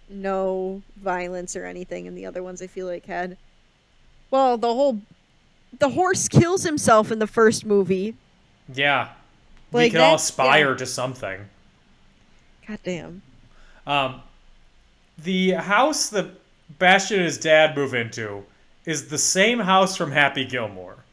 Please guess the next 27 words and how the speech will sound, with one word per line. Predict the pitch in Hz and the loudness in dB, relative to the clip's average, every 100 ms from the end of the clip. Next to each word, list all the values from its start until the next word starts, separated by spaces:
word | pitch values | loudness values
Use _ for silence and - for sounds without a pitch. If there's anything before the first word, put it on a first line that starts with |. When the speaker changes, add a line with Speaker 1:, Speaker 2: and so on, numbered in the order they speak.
| _ _ - - _ _ _ - | _ _ -20 -20 _ _ _ -10
Speaker 1:
I've | 277 | -8
never | 294 359 | -6 -6
seen | 277 302 | -6 -8
that | 262 | -8
movie. | 180 190 208 _ _ _ - _ - - - _ _ _ - - - _ _ | -10 -14 -20 _ _ _ -20 _ -20 -20 -20 _ _ _ -20 -20 -20 _ _
Speaker 2:
It's | 202 196 | -12 -8
a | |
good | 262 240 | -6 -6
movie. | 233 101 - - | -8 -10 -20 -20
It's | 170 - | -16 -10
funny. | 175 92 - _ _ _ _ _ _ _ _ _ - | -10 -12 -18 _ _ _ _ _ _ _ _ _ -18
Speaker 1:
I'm | |
just | 302 262 | -12 -8
not | 202 | -6
a | |
big | 190 175 | -6 -4
Adam | 160 170 | -4 -4
Sandler | 175 - 170 170 180 | -10 -10 -10 -12 -12
fan. | 165 165 170 | -14 -12 -12
Sorry, | 175 175 165 | -10 -8 -8
everyone. | 170 165 170 160 180 - - | -8 -10 -12 -10 -10 -12 -16
I'm | 208 | -14
sure | 190 | -12
he's | 180 196 | -12 -10
a | 180 | -10
wonderful | 165 165 165 | -10 -10 -10
person. | 180 180 175 175 | -8 -10 -12 -16